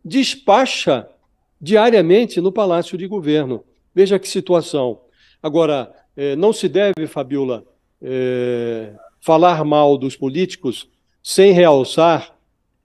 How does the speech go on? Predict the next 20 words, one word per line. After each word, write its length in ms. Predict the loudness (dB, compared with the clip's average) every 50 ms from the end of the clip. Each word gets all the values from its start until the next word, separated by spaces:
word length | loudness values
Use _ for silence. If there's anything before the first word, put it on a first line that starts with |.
| _ _
que 600 | -2 0 2 2 2 2 0 0 -2 -2 -4 0
o 100 | 2 4
eleitor 460 | 4 4 4 2 0 -2 -2 -4 -2
tem 420 | -2 -4 -4 -2 -4 -4 -6 -10 _ _
parte 320 | _ -4 -4 -4 -6 -12 -8
de 120 | -8 -6
responsabilidade 920 | -6 -6 -8 -6 -6 -8 -6 -6 -8 -6 -6 -6 -4 -2 -4 -4 -2 -2
nisso. 440 | -2 -2 -2 -4 -6 -8 -14 -16 -18 _ _ _ _ _ _ _ _ _ _ _ _ _ _ _
Como 220 | _ 2 2 2
disse, 420 | 2 2 0 0 0 -2 -4 -4 -2
a 140 | 0 -2 -2
família 400 | 0 -2 -4 -2 -2 -2 -2 -2
Cameli, 720 | -4 -4 -8 -6 -4 -4 -6 -6 -6 -6 -6 -8 -8 -10 _ _ _ _
no 220 | -6 -6 -2 0
Acre, 560 | 0 0 -2 -2 _ -6 -4 -4 -4 -8 -10 _ _ _ _ _ _ _ _ _ _ _ _ _ _ _ _ _
eh, 1040 | -6 -4 -2 -2 0 0 0 0 0 -2 -2 -2 -4 -6 -6 -8 -10 -10 -12 -14 _ _ _ _ _ _ _ _ _ _ _ _ _ _
eh, 560 | -10 -8 -8 -8 -8 -8 -10 -12 -14 -16 -18 _
frequenta 880 | -4 0 2 2 2 2 4 4 6 6 6 4 2 0 0 0 0
a 40 | 0
política 760 | -2 -4 -6 -4 -4 -6 -6 -6 -10 -10 -6 -4 -6 -6 -6